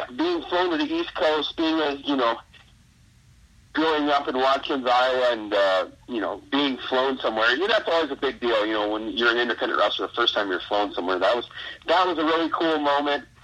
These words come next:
Uh, another one that Cody Hawk helped happen, uh, H W A, uh, did a, uh, we, we had a wrestling show at a minor league ballpark up in Bridgeport, Connecticut. Bridgeport, Connecticut.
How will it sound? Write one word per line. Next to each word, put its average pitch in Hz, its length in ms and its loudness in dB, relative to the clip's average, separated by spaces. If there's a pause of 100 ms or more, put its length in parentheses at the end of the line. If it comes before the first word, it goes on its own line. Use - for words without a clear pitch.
(440)
Uh, 120 520 4
another 165 440 0
one 160 380 2 (460)
that - 240 -2
Cody 147 240 0
Hawk 151 260 2
helped 120 260 0
happen, 117 520 0 (560)
uh, 101 280 2
H - 220 0
W 135 300 0
A, 151 400 -2
uh, 107 280 4
did 120 220 -4
a, 104 240 2
uh, 90 420 2 (1500)
we, 135 240 0
we 143 240 -2
had 156 200 4
a 127 100 0
wrestling 147 460 0
show 123 480 2
at 117 160 0
a 113 60 2
minor 139 260 2
league 110 180 -2
ballpark 117 580 0 (380)
up - 200 0
in 120 120 -2
Bridgeport, 143 520 0
Connecticut. - 640 -2 (260)
Bridgeport, - 460 0
Connecticut. 170 480 0